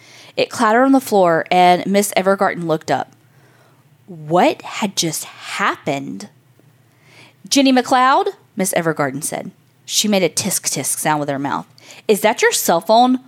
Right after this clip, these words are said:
on the floor? Were you using it during personal reading time again?" Jenny didn't answer. A few students snickered.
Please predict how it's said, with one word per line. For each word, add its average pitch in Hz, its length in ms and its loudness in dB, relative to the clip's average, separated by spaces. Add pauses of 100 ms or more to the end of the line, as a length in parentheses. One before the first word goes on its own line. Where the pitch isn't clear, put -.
(160)
on 220 140 2
the 202 80 0
floor? 185 520 0 (360)
Were 208 160 4
you 202 400 0
using 175 500 2
it 330 340 0
during 180 240 0
personal 190 420 -2
reading 156 360 -4
time 262 340 2 (280)
again?" 170 920 2 (960)
Jenny 208 280 0
didn't 156 220 0
answer. 143 500 -6 (540)
A - 40 -10
few 269 200 2
students 202 420 0
snickered. 147 480 -6